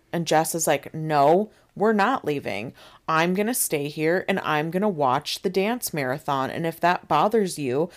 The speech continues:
then why don't you look at your boyfriend?" And at that point, Dean says, "I'm out. You don't have to worry about me anymore. Like, I can tell I've been an idiot this entire time.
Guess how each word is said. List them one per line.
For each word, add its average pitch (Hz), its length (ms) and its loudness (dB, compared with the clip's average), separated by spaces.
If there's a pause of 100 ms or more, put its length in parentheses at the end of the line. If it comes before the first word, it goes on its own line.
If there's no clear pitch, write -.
(220)
then 214 200 2
why 165 200 6
don't 180 180 0
you 208 100 -2
look 156 240 -2
at - 160 -2
your 175 120 -2
boyfriend?" 135 800 -2 (920)
And 170 120 2
at 156 180 4
that 170 260 6
point, 165 440 -2
Dean 151 300 -2
says, 147 580 4 (840)
"I'm 175 180 4
out. 135 340 4 (960)
You 196 180 2
don't 190 160 6
have 180 220 4
to 185 80 -2
worry 170 320 4
about 170 300 4
me 165 240 -2
anymore. 160 800 2 (340)
Like, 165 220 0
I 190 160 8
can 185 200 0
tell 160 440 6
I've 160 220 0
been 160 140 2
an 151 140 -2 (100)
idiot 170 500 4
this 156 200 0
entire 147 520 0
time. 226 720 0